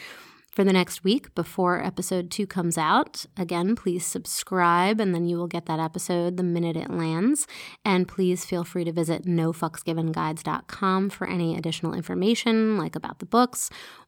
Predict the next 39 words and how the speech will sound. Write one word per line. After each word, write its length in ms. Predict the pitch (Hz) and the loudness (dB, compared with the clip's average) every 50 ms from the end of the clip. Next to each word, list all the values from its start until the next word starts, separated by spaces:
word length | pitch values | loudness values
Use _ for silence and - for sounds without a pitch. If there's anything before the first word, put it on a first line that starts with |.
| _ - | _ 2
or 240 | 269 277 277 269 | 6 6 6 6
about 280 | - 220 220 208 190 185 | 6 6 6 6 4 6
things 260 | - 190 196 190 - | 4 2 2 2 2
that 100 | - 185 | 2 2
I 80 | 180 180 | 2 4
might 220 | 180 175 170 - | 2 2 0 0
mention 440 | - 180 170 175 185 - - 175 175 | 2 2 2 2 2 0 0 0 0
on 160 | 175 180 170 | 0 0 0
the 80 | 170 165 | -2 -2
podcast, 720 | - - 262 269 240 - 196 180 170 170 170 - - - - - _ | 2 4 4 4 4 2 2 2 2 2 0 -2 -8 -12 -14 -10 _
uh, 280 | 190 170 165 165 165 165 | 0 0 2 2 0 0
such 280 | - - - 156 - | -2 -4 -6 -6 -6
as 160 | - - - | -8 -10 -10
quizzes 640 | - - - 277 220 254 254 240 240 240 226 220 - | -4 0 2 2 6 6 8 8 8 8 6 4 2
and, 520 | - 180 160 156 170 170 170 165 - - 170 | -2 -4 -4 -4 -4 -4 -4 -4 -4 -6 -6
uh, 340 | 160 - - - - - - | -6 -4 -4 -4 -4 -4 -4
and 180 | - 165 165 | -4 -4 0
downloads 800 | 175 202 208 214 208 202 202 202 196 196 190 190 180 175 180 - - - | 2 4 6 6 6 4 4 4 4 4 2 2 0 -2 -4 -6 -6 -6
and 440 | - 170 165 160 160 160 165 170 | -6 -4 -2 -2 -2 -2 -4 -4
flowcharts 600 | 160 - - 226 214 202 - 220 208 196 190 - - | -4 -2 0 0 0 2 2 2 2 2 0 0 0
and 160 | 180 180 170 | 0 0 0
things 240 | 185 175 175 170 160 | 0 0 0 0 0
that 140 | - - 196 | -2 -2 0
live 180 | 190 180 175 | 0 2 4
on 140 | 185 180 170 | 4 4 4
my 100 | 165 165 | 2 2
website 540 | 165 170 170 165 - - 165 160 160 - - - - - - - - - _ _ | 0 0 -2 -2 -2 -2 -2 -2 -2 -4 -8 -12 -18 -18 -18 -20 -20 -20 _ _
that 140 | 196 202 180 | 2 2 4
you 120 | 196 190 185 | 6 4 4
can 160 | 190 196 180 | 4 4 2
always 300 | 170 165 165 170 165 165 | 4 4 2 2 0 0
go 160 | - 170 160 | 0 0 0
to 160 | 165 - 175 170 165 | 0 0 0 2 2
in 80 | 160 165 | 4 2
your 140 | 160 160 160 | 2 0 0
time 280 | - 170 165 160 160 | -2 -2 0 0 0
of 160 | 160 156 - | 0 0 0
need. 380 | 170 175 170 160 160 160 156 165 - - _ _ _ _ _ _ _ _ _ _ _ _ | 0 2 2 2 2 0 -2 -6 -12 -20 _ _ _ _ _ _ _ _ _ _ _ _
Oh, 280 | 285 302 277 - - - | 4 6 6 6 4 0